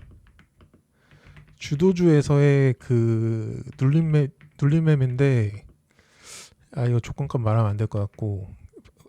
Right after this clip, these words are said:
넘어갈게요. 아무튼 이런 게 있단 말이지.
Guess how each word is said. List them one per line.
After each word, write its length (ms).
넘어갈게요. 880
아무튼 540
이런 220
게 120
있단 200
말이지. 540